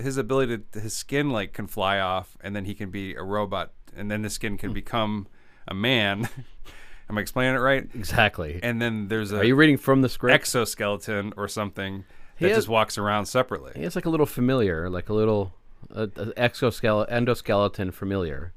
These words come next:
Speaker 1: Is it an endoskeleton?
Speaker 2: Endo.
Speaker 1: Exoskeleton would be outside.
Speaker 2: Outside, yeah.
Speaker 1: Yeah,
Speaker 2: But he is
Speaker 1: so
Speaker 2: outside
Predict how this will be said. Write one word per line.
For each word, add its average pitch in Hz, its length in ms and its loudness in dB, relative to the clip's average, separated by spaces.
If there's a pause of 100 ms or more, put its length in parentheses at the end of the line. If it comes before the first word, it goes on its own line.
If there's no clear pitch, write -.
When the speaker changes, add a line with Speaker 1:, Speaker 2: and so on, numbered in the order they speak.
(140)
Speaker 1:
Is 120 80 -6
it 117 100 -4
an 143 220 -2
endoskeleton? 175 640 -2 (240)
Speaker 2:
Endo. 180 200 0
Speaker 1:
Exoskeleton 107 720 0
would 90 80 -8
be 85 140 -8 (100)
outside. 101 300 -2
Speaker 2:
Outside, 85 340 -2
yeah. 87 140 -4
Speaker 1:
Yeah, 95 120 -4
Speaker 2:
But 110 140 2
he 135 80 4
is 180 120 4
Speaker 1:
so 107 60 2
Speaker 2:
outside 85 520 0